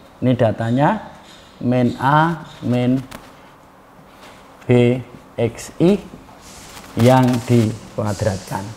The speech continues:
Ini D-nya. Kemudian kita ingat bahwa tadi agar mencapai minimum itu berarti persamaan ini harus kita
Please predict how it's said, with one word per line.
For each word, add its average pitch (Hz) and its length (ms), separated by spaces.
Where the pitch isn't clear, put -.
Ini 123 160
D-nya. 107 400
Kemudian 127 400
kita 143 240
ingat 147 480
bahwa 113 320
tadi 160 400
agar 202 400
mencapai 151 560
minimum 131 640
itu 156 400
berarti 139 560
persamaan 127 640
ini 135 320
harus 110 240
kita 110 320